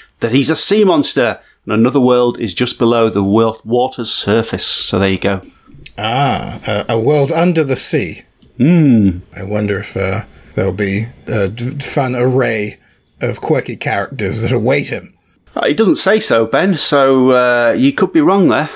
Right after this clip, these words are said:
Speaker 2: That's probably just bracken and <laughs> d-, d-, shipwrecks and stuff like
Speaker 1: Shopping
Speaker 2: that.
Speaker 1: trolleys, yeah. Um, so, yeah, obviously the next film that Pixar have got coming out is, uh, Pete Docter's Soul, uh, which, uh, is due this November.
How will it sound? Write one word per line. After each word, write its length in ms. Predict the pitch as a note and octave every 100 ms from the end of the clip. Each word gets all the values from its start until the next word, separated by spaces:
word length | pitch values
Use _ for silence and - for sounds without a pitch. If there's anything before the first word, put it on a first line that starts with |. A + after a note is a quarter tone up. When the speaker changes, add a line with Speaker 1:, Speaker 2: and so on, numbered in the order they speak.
| C#3+
Speaker 2:
That's 180 | C3+
probably 340 | F#3+ D#3 C3+ C#3+
just 280 | C#3 C#3 -
bracken 560 | C#3 B2+ D3+ B2 A#2+
and 260 | A2+ A2 A2 C3+ - -
<laughs> 200 | - C#3
d-, 340 | - B2+ A#2
d-, 60 | G#2+
shipwrecks 580 | - B2 A#2 G#2+ - -
and 120 | G#2+
stuff 160 | A2+ G#2
like 60 |
Speaker 1:
Shopping 260 | A2 G#2 A#2
Speaker 2:
that. 60 |
Speaker 1:
trolleys, 400 | A2 A2+ G#2 -
yeah. 240 | B2+ A2 G#2 - - - - - - - - - -
Um, 640 | - B2 A#2 A#2 A2+ G#2+ - _ - -
so, 120 | -
yeah, 160 | D3 D3+
obviously 240 | C3+ -
the 80 | B2+
next 200 | C3+ -
film 200 | - A#2+
that 240 | A2+ - -
Pixar 300 | B2 - G#2+
have 100 | G#2
got 160 | -
coming 200 | - G#2+
out 220 | G#2 G2+
is, 360 | G#2 G2 - -
uh, 280 | G2+ G2 G2
Pete 240 | - A2
Docter's 360 | G#2+ - - G2
Soul, 640 | - G#2+ A2+ G#2+ F#2 - _
uh, 440 | - G2 G2 F#2+ G2
which, 500 | G2+ - - - G#2
uh, 200 | G2 G2
is 240 | G#2 G2
due 400 | - A#2 A#2 A2+
this 240 | G#2+ A#2 -
November. 500 | G#2+ A2+ A2+ G2